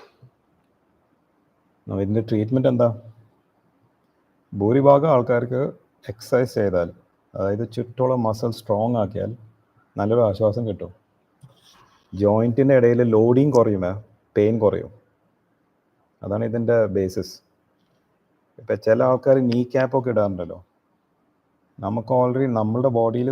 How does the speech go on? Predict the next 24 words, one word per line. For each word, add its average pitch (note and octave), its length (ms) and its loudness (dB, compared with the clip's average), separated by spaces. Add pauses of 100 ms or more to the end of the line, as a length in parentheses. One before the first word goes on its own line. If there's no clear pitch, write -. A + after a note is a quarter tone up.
തന്നെ G2+ 220 -4 (1700)
ഒരു A2+ 120 -4 (100)
നീ A#2 80 0 (120)
ക്യാപ്പ് A#2+ 260 2
ഉണ്ട്, G2 100 -4 (100)
നമ്മുടെ G#2+ 200 -2 (100)
മസിൽസാ. G2+ 360 -4 (840)
So, - 60 -20 (100)
അത് G2 180 -2
സ്ട്രോങ് B2+ 380 0
ആക്കിയാൽ B2+ 300 -2 (100)
ഈ - 100 -2
പ്രശ്നം G#2+ 280 -6
ഉണ്ടാവില്ല. F#2+ 340 -4 (1200)
പ്രശ്നം F#2+ 260 -14
ഉണ്ടാവുക A2+ 200 2
എന്ന് A#2+ 80 -2
വെച്ചാൽ B2+ 180 -6
പ്രശ്നം - 300 -6
കുറഞ്ഞു G#2 260 0
വരും, F#2 160 -4 (160)
പെയിൻ G#2 260 0
കുറഞ്ഞു G#2 280 0
വരും. G#2+ 160 -14